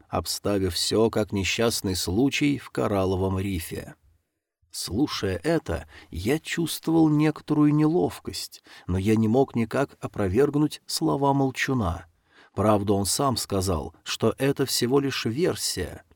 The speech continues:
Я решил промолчать. Была ли у Сансина какая-то цель, или он на самом деле хотел укрыться от шторма, неизвестно.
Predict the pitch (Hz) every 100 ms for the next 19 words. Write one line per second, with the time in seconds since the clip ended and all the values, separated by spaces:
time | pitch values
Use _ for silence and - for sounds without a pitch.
0 | _ _ - 87 139 139 120 - 123 113
1 | 113 104 98 92 - 78 - - - _
2 | _ _ _ _ - 80 82 95 160 185
3 | 170 165 - 135 131 - - 175 151 139
4 | 135 156 147 - - - 180 165 87 -
5 | - 90 92 123 139 110 95 - 123 113
6 | 98 131 147 135 113 98 139 143 123 -
7 | 117 151 - 98 - - - 165 104 90
8 | - - 143 156 151 135 131 - - -
9 | -